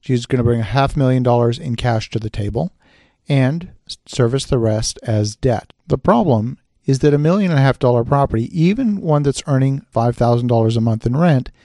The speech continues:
is not gonna cover the operating cost and the debt service. This property is gonna be negative cash flow.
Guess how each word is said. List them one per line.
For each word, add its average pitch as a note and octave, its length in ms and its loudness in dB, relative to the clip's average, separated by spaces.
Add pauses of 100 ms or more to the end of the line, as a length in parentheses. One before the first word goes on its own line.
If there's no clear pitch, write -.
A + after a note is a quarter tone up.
(360)
is C#3+ 200 -2
not D3 380 -2
gonna D3+ 180 -2
cover B2+ 440 -2
the C#3 240 -2
operating B2+ 420 0
cost A2 420 -2 (160)
and A#2 220 0
the B2+ 80 -2
debt A2+ 260 -2
service. C#3 460 -2
This C#3 180 -2
property B2 460 0
is B2+ 240 -2
gonna C3 240 -2
be A#2 320 -4
negative A2+ 680 -2
cash B2 300 -2
flow. G2+ 320 -6